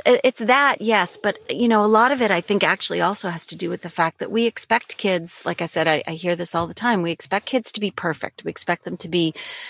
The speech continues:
good athletes and good musicians and great in school and never get anything below an A.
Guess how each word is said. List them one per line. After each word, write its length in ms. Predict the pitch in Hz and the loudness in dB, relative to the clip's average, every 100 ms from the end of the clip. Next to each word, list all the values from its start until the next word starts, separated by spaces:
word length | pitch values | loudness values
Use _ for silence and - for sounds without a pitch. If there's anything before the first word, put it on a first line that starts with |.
| - | -4
good 160 | - 170 | 0 4
athletes 580 | 143 170 - 156 - - | 4 2 0 -2 -2 -4
and 240 | 175 175 180 | 0 0 0
good 140 | 170 | -2
musicians 640 | 170 151 147 - 143 135 - | -2 -2 -2 -2 -2 -4 -4
and 320 | 170 170 175 170 - | 0 0 0 -2 -6
great 240 | - 165 | -2 0
in 120 | 165 165 | 0 0
school 480 | - 165 160 147 - | -2 0 2 2 0
and 260 | 160 175 165 | 0 0 2
never 220 | 165 180 | 0 0
get 160 | 175 165 | -4 -4
anything 400 | 165 160 165 151 | -4 -4 -4 -2
below 440 | 151 156 151 151 | -2 0 2 0
an 180 | - 156 | -2 -4
A. 400 | 147 143 139 | -2 0 0